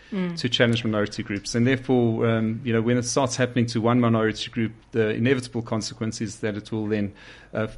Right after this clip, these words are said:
Speaker 2: th-, there'll be a follow-on effect, a knock-on effect, and other minority groups also have the,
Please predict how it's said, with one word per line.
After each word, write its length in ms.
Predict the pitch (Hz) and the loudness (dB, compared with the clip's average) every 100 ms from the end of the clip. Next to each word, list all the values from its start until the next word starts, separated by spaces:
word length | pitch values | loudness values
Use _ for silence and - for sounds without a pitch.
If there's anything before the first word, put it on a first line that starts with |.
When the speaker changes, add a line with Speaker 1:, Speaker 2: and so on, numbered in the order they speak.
| - | -6
Speaker 2:
th-, 140 | - - | -4 -2
there'll 140 | 123 | 0
be 100 | 120 | 0
a 60 | 113 | 2
follow-on 340 | - 127 117 | 4 6 6
effect, 340 | 107 - 117 120 | 4 0 0 2
a 20 | |
knock-on 340 | 120 120 123 | 0 2 0
effect, 340 | 104 - 104 - | -2 -2 -4 -2
and 100 | 110 | -4
other 160 | 120 120 | -2 0
minority 380 | 110 107 101 | 0 -2 -4
groups 280 | - 107 - | -8 -10 -8
also 240 | - 113 110 | -10 -8 -8
have 200 | 104 101 | -8 -4
the, 220 | 104 101 | -4 -4